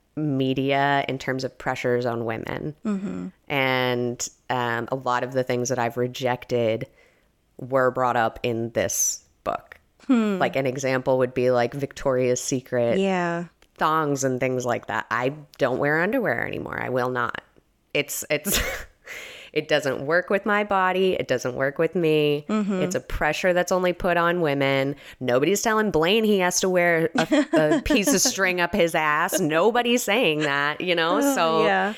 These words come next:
Speaker 1: um, those are, you know, just small things that I've rejected.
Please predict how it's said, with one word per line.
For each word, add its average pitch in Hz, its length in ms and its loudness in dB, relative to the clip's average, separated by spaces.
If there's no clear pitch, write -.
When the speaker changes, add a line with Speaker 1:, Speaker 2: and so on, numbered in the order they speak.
Speaker 1:
um, 147 360 0
those 147 280 0
are, 139 160 2
you 143 160 -2
know, 127 120 0
just 131 180 -4
small 113 260 -4
things 120 340 -6
that - 100 -4
I've 80 180 -6
rejected. 82 720 -4